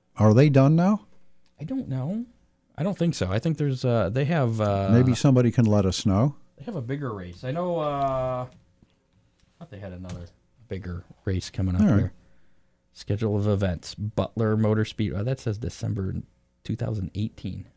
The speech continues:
Speaker 2: Oh, no, I'm in the right year. We're in the right year. They got, uh, yeah, the, uh, the Butler Battlegrounds two-day open show coming up, uh, uh, not this weekend, next weekend, and then, uh, this weekend looks like, uh,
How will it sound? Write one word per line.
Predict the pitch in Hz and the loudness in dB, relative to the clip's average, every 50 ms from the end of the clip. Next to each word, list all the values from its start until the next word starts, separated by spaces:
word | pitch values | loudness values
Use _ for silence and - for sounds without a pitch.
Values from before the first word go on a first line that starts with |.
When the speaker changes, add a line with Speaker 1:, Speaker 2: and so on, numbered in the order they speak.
| _ - | _ -12
Speaker 2:
Oh, | 180 190 | -10 -8
no, | 160 147 151 151 | -6 -6 -4 -4
I'm | 160 160 | -4 -4
in | 156 | -2
the | 151 | -2
right | 127 120 113 - | -2 -2 -4 -4
year. | 101 101 - - _ _ _ _ _ _ _ _ _ _ _ _ | -8 -10 -10 -12 _ _ _ _ _ _ _ _ _ _ _ _
We're | - 185 262 277 | 2 4 4 6
in | 285 | 6
the | 262 240 | 6 6
right | 226 220 202 160 | 6 4 2 2
year. | - 156 160 160 175 196 | 2 2 2 4 2 2
They | 190 170 185 180 | 2 0 0 0
got, | 170 185 180 180 180 - 185 | 2 2 0 0 -2 -2 0
uh, | 185 175 175 190 | 0 0 0 0
yeah, | 220 220 165 123 | -2 -2 -2 0
the, | 107 120 127 135 | 0 0 0 2
uh, | 139 135 135 135 135 135 135 135 135 131 | 2 2 2 4 4 4 4 4 4 2
the | 127 127 131 131 127 | 2 2 2 2 2
Butler | 127 156 143 - 147 139 | 2 0 0 0 0 2
Battlegrounds | 131 135 135 135 131 127 135 135 131 127 123 - | 2 2 2 2 2 2 2 4 4 2 0 0
two-day | - - 135 131 131 123 123 | 0 0 2 4 4 2 2
open | 82 131 143 - 113 95 | 2 0 0 0 -2 -4
show | 92 - 110 92 92 90 87 - - | -2 -4 -4 -4 -2 -4 -6 -8 -6
coming | - 113 104 104 104 | -4 -2 0 0 0
up, | 101 101 - - | 0 -2 -4 -4
uh, | 107 | -2
uh, | 98 98 98 85 78 92 98 104 107 113 120 | -2 -2 -2 -2 -4 -4 -6 -6 -8 -8 -4
not | 113 113 107 | -4 -4 -2
this | - 110 104 - | -2 -6 -4 -4
weekend, | 104 101 - 95 98 | -4 -2 -2 -2 -2
next | 104 104 - - | -2 -2 -2 -2
weekend, | 104 95 - - 98 95 98 | -4 -2 0 0 0 0 0
and | 95 92 95 | 0 0 0
then, | 98 95 95 98 | 0 0 0 -2
uh, | 98 95 95 | -2 -2 -2
this | 98 104 95 - | -4 -4 -6 -4
weekend | - 98 98 95 95 | -4 -4 -4 -4 -6
looks | 95 98 - | -6 -6 -6
like, | - 92 92 - | -8 -8 -6 -6
uh, | 98 95 | -8 -8